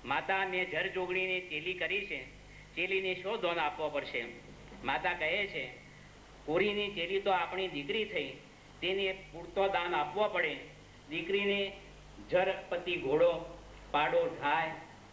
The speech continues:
શંખ અને ઝા-, ઝાલર આપતો ઇન્દ્ર કહે છે, 'બાઈ, તું સતયુગમાં જર ઉપર રમજે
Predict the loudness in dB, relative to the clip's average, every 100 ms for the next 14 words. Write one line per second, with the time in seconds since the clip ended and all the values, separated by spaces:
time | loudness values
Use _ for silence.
0 | -4 2 2 2 2 2 2 2 2 2
1 | -2 -2 2 4 2 0 -2 -2 0 0
2 | -2 0 0 2 2 2 0 -4 -6 -10
3 | -14 -16 -16 -6 2 4 4 0 -2 0
4 | 0 0 0 4 4 4 2 2 4 6
5 | 6 6 6 2 2 2 2 -2